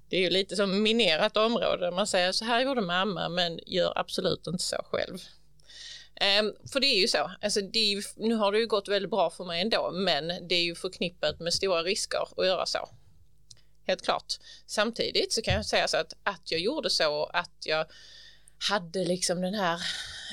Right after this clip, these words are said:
eh, äventyrslusten och upptäckarlusten, det har ju liksom tagit mig dit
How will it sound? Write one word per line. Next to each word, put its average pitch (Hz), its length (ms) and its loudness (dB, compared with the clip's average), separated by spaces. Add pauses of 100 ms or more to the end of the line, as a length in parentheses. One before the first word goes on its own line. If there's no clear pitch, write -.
(140)
eh, - 500 -6 (440)
äventyrslusten 165 1700 0
och 151 280 -4 (680)
upptäckarlusten, 180 920 -2
det 185 140 4
har 175 220 0
ju 160 120 0
liksom 180 280 -4
tagit 214 360 0
mig 190 240 2
dit 185 400 -2